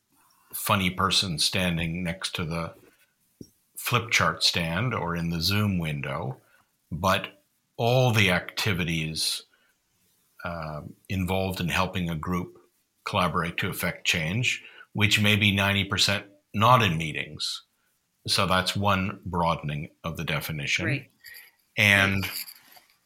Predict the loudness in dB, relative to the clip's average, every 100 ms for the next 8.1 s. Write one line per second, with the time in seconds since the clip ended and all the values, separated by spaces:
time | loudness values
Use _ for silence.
0 | _ -4 0 0 2 4 4 4 6 6
1 | 4 4 0 -4 -2 2 4 6 6 4
2 | -6 _ 2 2 2 0 0 0 -4 -12
3 | _ -6 0 4 4 2 0 0 2 2
4 | 0 -2 -4 -4 -2 -4 -2 2 4 6
5 | 4 2 -2 -4 -8 -20 _ -2 2 2
6 | 2 0 2 2 2 -2 -4 -8 -10 _
7 | _ -6 -4 -2 -2 0 -2 -2 -2 0
8 | -2